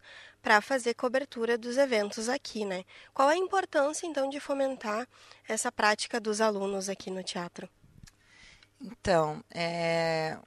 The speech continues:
Speaker 2: temos, temos um sonho. É um sonho que a gente, ah,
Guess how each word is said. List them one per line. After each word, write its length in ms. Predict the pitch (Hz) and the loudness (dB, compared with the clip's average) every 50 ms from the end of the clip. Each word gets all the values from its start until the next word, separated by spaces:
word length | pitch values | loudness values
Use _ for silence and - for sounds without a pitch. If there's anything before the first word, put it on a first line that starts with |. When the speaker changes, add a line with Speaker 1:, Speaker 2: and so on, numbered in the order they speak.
| _ _ _ _ _ _ _ _ | _ _ _ _ _ _ _ _
Speaker 2:
temos, 420 | - - 180 180 202 214 214 214 196 - - - | 0 0 2 2 2 -2 -2 0 0 0 0 2
temos 280 | - 208 202 220 220 208 | 0 0 0 0 -2 -2
um 140 | 240 254 262 | -4 -2 0
sonho. 600 | 240 - - 208 185 170 160 156 147 147 143 139 | 0 0 2 2 2 2 2 0 -2 -6 -8 -8
É 80 | 139 147 | -8 -8
um 80 | 151 | -6
sonho 500 | 156 - - - 170 165 165 180 196 202 196 - | -2 -2 0 2 2 0 0 -2 -4 -6 -8 -8
que 680 | - - 220 208 202 196 196 202 196 190 185 180 175 | -6 -4 -4 -2 -2 -4 -4 -4 -4 -4 -4 -2 -4
a 60 | 170 | -4
gente, 800 | 175 165 180 170 180 - - - - 208 202 196 185 180 175 170 165 - _ - - - - _ _ _ | -4 -6 -8 -8 -4 -2 0 0 0 0 -2 -2 -4 -4 -6 -8 -12 -16 _ -20 -20 -20 -20 _ _ _
ah, 460 | - 165 165 165 156 156 156 151 147 | -6 -2 -2 0 0 0 0 -2 -4